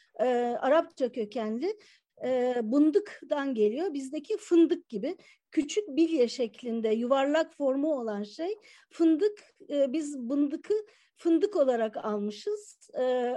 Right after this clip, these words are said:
orada da albondigas yuvarlak şekilli köfte, yani köfteye verilen ad olarak. Dolayısıyla albondigas aslında en eski deyişi ama burada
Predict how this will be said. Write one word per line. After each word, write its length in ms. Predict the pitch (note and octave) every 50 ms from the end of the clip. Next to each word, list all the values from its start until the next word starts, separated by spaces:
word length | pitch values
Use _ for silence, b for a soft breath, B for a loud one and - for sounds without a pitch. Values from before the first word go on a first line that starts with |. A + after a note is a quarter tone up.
| - _ -
orada 440 | C4+ E4 F4 E4+ C#4+ D#4+ D4+ C#4
da 220 | C4 F4+ F4+ F4+ F4+ F#4+ G4 - b b b b _ -
albondigas 920 | B3 C4+ C#4 C4 D4 D4+ D4 D4 C#4+ F4 E4+ D4+ D4 F4+ G#4 G4 - - b b b b b -
yuvarlak 640 | B3+ C4 C#4+ D4 D4 D#4 D#4+ D#4+ E4+ E4+ E4+ - - _ -
şekilli 800 | - - - C#4 C4 - - C4+ B3+ C4 C4 C4+ C#4 C4+ B3 - _ _ _ _ _ _ _
köfte, 420 | - C4+ B3 A#3 - - - D#4
yani 500 | C#4 C4 A#3+ A3 A#3 A3+ G#3+ G#3+ A3 A3
köfteye 840 | G#3 B3+ A#3+ G#3 - - C#4 C4+ C4+ C4+ C4+ C4+ C#4 C#4+ C#4+ C#4+ C#4
verilen 400 | B3+ A#3+ A3+ A3 G#3 G3 F#3+ G3+ -
ad 140 | - G#3
olarak. 460 | G3 F#3 G3 F#3+ G3 B3+ E4 G#4 G#4 - b b b b b b b b _ C4
Dolayısıyla 800 | C4+ C4+ D4 D#4 D#4+ D4 - - G4+ G4 F4+ D#4 D#4 F4 G4 G#4 b b b b b b
albondigas 800 | - A3+ C4+ C#4 C4 D#4 D#4+ D#4+ D4+ F#4+ F#4+ F4+ E4 G4 G4 -
aslında 420 | - D4 C#4+ C#4 - D#4+ E4 G4 A4+
en 320 | - - - G4 G4 F#4 -
eski 380 | - B3+ - - - - C#4+ A3+
deyişi 400 | A3+ G#3+ G#3 G3+ - - A3 -
ama 300 | - C4 C4+ C4+ B3 B3+
burada 380 | E4 F4+ F4 B3+ D4 E4 G#4+